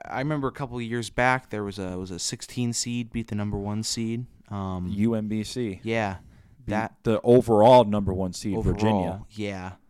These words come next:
Speaker 1: That was crazy. But this year, I mean, we've had some pretty good upsets. I mean,
Speaker 2: Yeah.
Speaker 1: even, like, a, you know, a number ten team beating, you know, a number, what, number four, number,
Speaker 2: Number
Speaker 1: whatever,
Speaker 2: seven,
Speaker 1: number
Speaker 2: yeah.
Speaker 1: seven, yeah. It, you know,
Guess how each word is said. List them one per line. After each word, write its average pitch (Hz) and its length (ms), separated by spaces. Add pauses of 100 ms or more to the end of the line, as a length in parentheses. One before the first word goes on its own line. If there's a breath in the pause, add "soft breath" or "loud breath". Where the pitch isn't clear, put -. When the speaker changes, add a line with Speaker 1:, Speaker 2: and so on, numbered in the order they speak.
(160)
Speaker 1:
That 117 180
was 101 160
crazy. 110 460
But - 220
this 131 280
year, 92 200
I 90 40
mean, 92 180
we've 101 120
had 110 160
some 92 160
pretty 104 240
good 101 200
upsets. 98 680
I 98 40
mean, 95 280 (220 soft breath)
Speaker 2:
Yeah. 92 240
Speaker 1:
even, 127 260
like, 107 220
a, 95 200 (320)
you 110 120
know, 92 360
a - 100
number 110 280
ten 117 380
team 101 360
beating, 92 560
you 98 160
know, 92 200
a 92 40
number, 98 520
what, 87 180
number 92 220
four, 104 440
number, 92 220
Speaker 2:
Number 107 200
Speaker 1:
whatever, - 20
Speaker 2:
seven, 101 380
Speaker 1:
number 87 160
Speaker 2:
yeah. 95 80
Speaker 1:
seven, 98 280
yeah. 95 120 (360 soft breath)
It, 120 260 (420)
you 120 140
know, 104 200